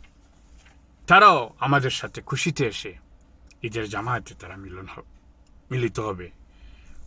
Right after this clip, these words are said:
কবি কাজী নজরুল ইসলাম বলেছেন, "কারো আখি জ্বলে, কারো ঘরে ফিরে জ্বলিবে প্রদীপ।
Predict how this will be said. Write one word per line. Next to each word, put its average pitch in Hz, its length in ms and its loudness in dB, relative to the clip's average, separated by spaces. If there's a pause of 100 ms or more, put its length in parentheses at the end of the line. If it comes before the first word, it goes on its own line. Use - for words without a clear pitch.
কবি 123 420 0 (420)
কাজী 123 240 0
নজরুল 127 360 0
ইসলাম 120 300 -2
বলেছেন, 104 460 -6 (2000)
"কারো 160 260 8
আখি 156 280 8
জ্বলে, 151 540 8
কারো 143 300 6
ঘরে 131 300 2
ফিরে 120 500 -2 (880)
জ্বলিবে 120 460 2
প্রদীপ। 98 440 -10